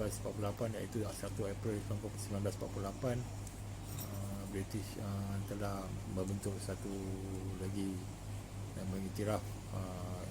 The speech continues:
iaitu pembentukan, uh, Perlembagaan Persekutuan Tanah Melayu,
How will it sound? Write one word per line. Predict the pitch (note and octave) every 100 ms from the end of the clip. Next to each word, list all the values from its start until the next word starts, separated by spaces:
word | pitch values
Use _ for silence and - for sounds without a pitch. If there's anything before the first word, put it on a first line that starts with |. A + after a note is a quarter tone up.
| G2+
iaitu | F2+ G2 A2 G2 F#2+ F2+ F#2+
pembentukan, | F#2 F#2+ - F#2+ G#2+ G2+ G2 G2
uh, | F2+ F2+ F2+ F#2+
Perlembagaan | F#2+ F#2+ F#2+ F#2+ -
Persekutuan | G2+ G2 F#2+ F#2+
Tanah | F#2+
Melayu, | G2 G2+